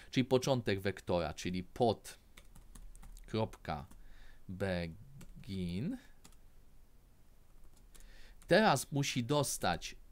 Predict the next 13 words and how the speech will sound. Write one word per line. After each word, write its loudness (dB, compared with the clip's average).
y, 4
dokąd 6
ma 0
dojść, -2
czyli -2
pod 2
kropka 0
end. -2
Teraz 4
co, 6
czego 2
ma 4
szukać, 0